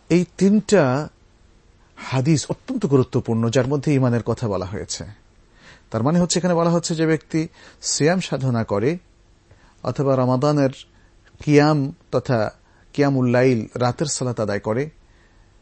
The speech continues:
এবং লাইলাতুল কদর, যেটি পৃথিবীর শ্রেষ্ঠ রজনী, যেটি সম্পর্কে বলা হয়েছে, "লাইলাতুল কদর খায়রুম মিন আলফি শাহর",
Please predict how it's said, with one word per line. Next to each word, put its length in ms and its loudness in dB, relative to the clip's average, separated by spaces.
এবং 420 4
লাইলাতুল 640 2
কদর, 420 0
যেটি 320 -2
পৃথিবীর 400 -4
শ্রেষ্ঠ 540 -6
রজনী, 500 -4
যেটি 300 -2
সম্পর্কে 500 -4
বলা 200 -2
হয়েছে, 300 -4
"লাইলাতুল 380 -4
কদর 340 -4
খায়রুম 360 -2
মিন 120 0
আলফি 260 -2
শাহর", 280 -6